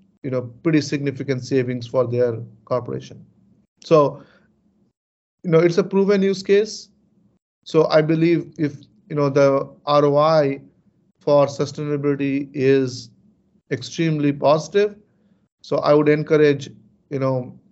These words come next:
as we create business cases, as we create solutions, you know, keeping sustainability in mind will only help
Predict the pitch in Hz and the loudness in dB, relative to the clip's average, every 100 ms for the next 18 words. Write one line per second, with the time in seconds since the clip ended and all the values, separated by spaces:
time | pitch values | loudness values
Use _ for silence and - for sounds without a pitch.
0 | _ _ _ 147 156 147 156 143 - 156 | _ _ _ 0 2 2 -2 -4 -2 2
1 | 156 135 139 135 143 - 143 131 135 135 | 2 2 -4 -4 -6 -4 -4 -2 -2 0
2 | 143 139 147 139 - - 143 143 139 - | 0 2 2 0 -4 -4 2 2 2 -2
3 | 131 139 143 147 135 127 117 - _ _ | 0 0 0 -2 -4 -4 -8 -16 _ _
4 | _ _ _ _ - 135 135 135 160 156 | _ _ _ _ -4 -2 0 0 0 -2
5 | 156 151 151 147 143 139 139 135 131 135 | -2 -2 -2 2 2 2 0 0 0 0
6 | 135 131 139 139 - 139 143 139 113 131 | 0 -2 -2 -4 -2 -2 2 0 0 2
7 | 131 131 | 2 0